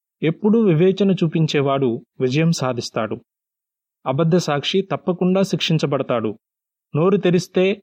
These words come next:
అబద్ధాలే చెప్పేవాడు నాశనమవుతాడు. తెలివి తక్కువవాడు సుఖభోగాలు అనుభవించడం తగదు.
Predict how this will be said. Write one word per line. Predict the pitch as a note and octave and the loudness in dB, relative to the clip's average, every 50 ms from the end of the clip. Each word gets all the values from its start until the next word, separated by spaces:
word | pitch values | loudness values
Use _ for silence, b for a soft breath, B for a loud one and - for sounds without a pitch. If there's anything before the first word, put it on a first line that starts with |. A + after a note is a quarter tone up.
| _ - | _ -6
అబద్ధాలే | C3 C3 D3+ D3+ D3+ D3+ F3 F3 F#3 F#3+ G3 | -4 -2 -2 -2 0 0 0 2 2 0 0
చెప్పేవాడు | F#3 D#3+ D3 - D#3 C#3+ C#3+ C#3+ C#3 C#3+ | -2 -4 -4 -2 0 0 0 0 0 -2
నాశనమవుతాడు. | C#3+ C3+ B2 A#2+ - - - D#3 D3 C#3+ B2 A#2 - A2+ A2+ G#2+ - - _ _ _ _ _ _ _ _ _ _ _ _ - | -2 -2 -2 -4 -4 -4 -4 -2 -2 -2 -2 -2 -2 -4 -4 -4 -6 -10 _ _ _ _ _ _ _ _ _ _ _ _ -2
తెలివి | E3+ F#3+ G#3+ A3+ | 0 2 2 2
తక్కువవాడు | - G#3 G3 G3 - F3+ E3 D#3 D#3 D3+ D#3+ D#3 C3 A2 - - - | 2 0 0 0 2 2 2 2 2 2 2 2 0 0 -2 -6 -12
సుఖభోగాలు | - - - D3+ - E3+ E3+ F3 F3+ F3 F3+ F3+ F3 F3+ | -10 -8 -6 -4 -2 0 2 2 2 2 2 2 2 2
అనుభవించడం | F3 D3+ C#3+ C#3+ D3 C#3+ C#3+ C#3 - C3 C#3 C#3+ C#3+ | 0 0 0 0 0 0 0 0 -2 -2 -4 -4 -4
తగదు. | - B2 A2+ C3 A#2+ A#2 A2 | -4 -4 -4 -4 -4 -6 -8